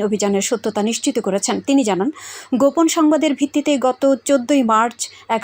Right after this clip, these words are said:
হাতির মৃত্যুর বিষয় অনুসন্ধান করতে গিয়ে বন বিভাগের একটি দল গহীন বনে উত্তম চাকমার টংঘর থেকে একনলা বন্দুক উদ্ধার করে। হাতি হত্যাকাণ্ডে এ অবৈধ অস্ত্রটি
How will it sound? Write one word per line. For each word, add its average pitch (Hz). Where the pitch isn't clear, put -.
হাতির 254
মৃত্যুর 254
বিষয় 240
অনুসন্ধান 233
করতে 254
গিয়ে 185
বন 254
বিভাগের 262
একটি 233
দল 226
গহীন 254
বনে 196
উত্তম 269
চাকমার 214
টংঘর 277
থেকে 240
একনলা 202
বন্দুক 202
উদ্ধার 208
করে। 170
হাতি 262
হত্যাকাণ্ডে 240
এ -
অবৈধ 233
অস্ত্রটি 269